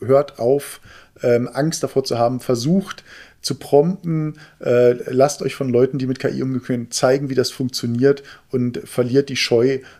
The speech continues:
äh, vor der künstlichen Intelligenz. Das System beißt nicht, das ist wie damals das Internet. Das ist, man kann sicherlich ein paar Sachen falsch machen, aber es wird nichts zu Schäden kommen, äh, wenn man sich jetzt mit ein bisschen K I,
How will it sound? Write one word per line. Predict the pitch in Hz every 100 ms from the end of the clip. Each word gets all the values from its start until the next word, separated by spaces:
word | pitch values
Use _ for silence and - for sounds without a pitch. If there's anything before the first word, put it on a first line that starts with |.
| -
äh, | 110 113 113
vor | - 131
der | 120
künstlichen | - 131 135 120
Intelligenz. | 117 117 110 110 127 127 -
Das | 120 - - - - -
System | 131 131 - 143 143
beißt | 110 123 143 -
nicht, | 123 -
das | 123
ist | 120
wie | 127
damals | 131 131 127
das | 117
Internet. | 107 123 120 107 -
Das | 113
ist, | - - - - - - - -
man | 135 131
kann | 131 170
sicherlich | 160 156 143
ein | 135
paar | 139 135
Sachen | 123
falsch | - 147 175
machen, | 160 151 147
aber | 127
es | -
wird | 120
nichts | 143 160 - -
zu | 139
Schäden | 127 135 131 143
kommen, | - 135 135 131 - - _ -
äh, | 120 117
wenn | 113 117
man | 120
sich | 117
jetzt | 127 131
mit | 147
ein | -
bisschen | 120 127
K | - 117
I, | 120 117